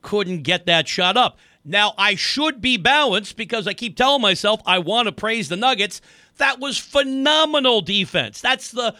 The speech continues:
very embodiment of team defense. Gordon matching up and Murray helping. That's why Denver was the better team, the deeper team,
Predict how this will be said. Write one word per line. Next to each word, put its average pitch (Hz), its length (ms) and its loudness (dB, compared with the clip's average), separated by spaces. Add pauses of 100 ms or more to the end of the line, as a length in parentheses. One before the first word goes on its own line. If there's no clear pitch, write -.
(220)
very 240 760 -2
embodiment 233 800 0
of 220 220 0
team 247 520 -2 (240)
defense. 269 760 0 (460)
Gordon 247 640 0
matching 226 480 0
up 214 260 2 (320)
and 226 220 -2
Murray 208 580 2 (180)
helping. 269 540 2 (580)
That's 269 220 2
why 233 220 2
Denver 208 720 -2 (240)
was 190 380 -2
the 220 160 -2
better 233 480 -2
team, 277 720 0 (640)
the 214 220 2
deeper 262 500 0
team, 156 540 0